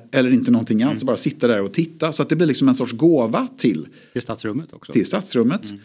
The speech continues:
Speaker 2: Mm.
Speaker 1: Eh, och så tycker jag är ganska viktigt att man tänker när man också bygger en stad. Så att
Speaker 2: Mm.
Speaker 1: nu, själva den arkitektoniska utformningen, så som det var ritat där, det var inte riktigt, eh, eh, fullt ut genomtänkt när det gäller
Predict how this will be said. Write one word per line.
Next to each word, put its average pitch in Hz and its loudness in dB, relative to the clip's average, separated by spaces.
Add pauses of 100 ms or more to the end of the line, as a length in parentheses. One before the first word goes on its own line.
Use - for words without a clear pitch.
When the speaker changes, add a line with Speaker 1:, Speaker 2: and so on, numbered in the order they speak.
(240)
Speaker 2:
Mm. 123 2
Speaker 1:
Eh, 123 -2
och 135 0
så 202 2
tycker 190 -2
jag 131 2
är 131 4
ganska 135 2
viktigt 151 -4
att 113 -4
man 117 -2
tänker 123 0
när 127 2
man 117 2
också 104 -4
bygger 101 0
en 117 0
stad. 120 -2
Så 117 -2
att 104 -4
Speaker 2:
Mm. 104 -2
Speaker 1:
nu, 131 2
själva 127 0
den 127 6
arkitektoniska 127 0
utformningen, 117 0 (160)
så 127 -4
som 123 0
det 113 4
var 113 4
ritat 123 0
där, 90 0
det 120 2
var 143 0
inte 127 0
riktigt, 127 -2
eh, 104 -4 (800)
eh, 101 -6 (120)
fullt 127 2
ut 113 2
genomtänkt 120 2
när 110 -2
det 107 -2
gäller 98 -2